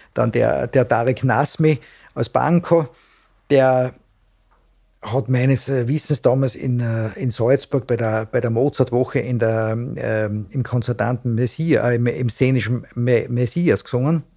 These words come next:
Mit Mark Min-, Minkowski ist auch ein junger, aufstrebender Bass. Und eine Luxusbesetzung für den Macduff ist der, der Jonathan Dettelmann, der, wenn sich die Entwicklung so fortsetzt, wie sie sich abzeichnet,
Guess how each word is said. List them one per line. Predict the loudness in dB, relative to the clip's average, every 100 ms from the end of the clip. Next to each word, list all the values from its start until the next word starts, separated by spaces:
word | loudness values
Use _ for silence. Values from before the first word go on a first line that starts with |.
| _
Mit | -10 -6
Mark | -4 -4 -4
Min-, | -4 -4
Minkowski | -4 -2 -2 -2 -6
ist | -4
auch | -2 -2
ein | 0
junger, | 0 2
aufstrebender | 2 0 0 0 0 -2
Bass. | 0 0 -2 -6 -20 -20 -20 -20 -2
Und | 4 4
eine | 4
Luxusbesetzung | 0 -2 -6 -4 -2 -2 -2 -6 -6
für | -6
den | -4 -2
Macduff | -2 -2 0 0 0
ist | -4 -2
der, | -2 0 -2 -4
der | -2 2
Jonathan | 4 4 2 2
Dettelmann, | 2 0 -2 -8 -10 -20 _ _ _ _ _ _ _ _ _ _ _ _ _ 2
der, | 4 4 0 -4 -20 -20 -20 -20 -20 -20 _ _ _ _ _ _
wenn | -2 0
sich | 2 -2 -8 -12 -16 -16 -16 -16 -16 -8
die | -4
Entwicklung | -2 0 -2 0 2 2
so | 0
fortsetzt, | 0 4 2 2 0 0
wie | -4
sie | -2
sich | -2
abzeichnet, | -4 -4 0 0 2 0 -2